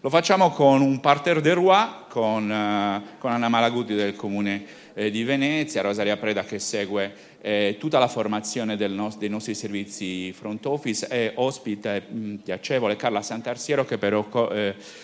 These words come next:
per la Scuola Superiore della Pubblica Amministrazione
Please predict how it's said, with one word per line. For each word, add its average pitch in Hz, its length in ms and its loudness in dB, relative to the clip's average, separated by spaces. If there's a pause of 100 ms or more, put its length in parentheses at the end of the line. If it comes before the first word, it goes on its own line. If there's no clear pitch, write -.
(340)
per 123 180 4
la 120 100 6
Scuola 170 220 4
Superiore 143 320 4
della 117 100 4
Pubblica 123 320 0
Amministrazione 127 600 -2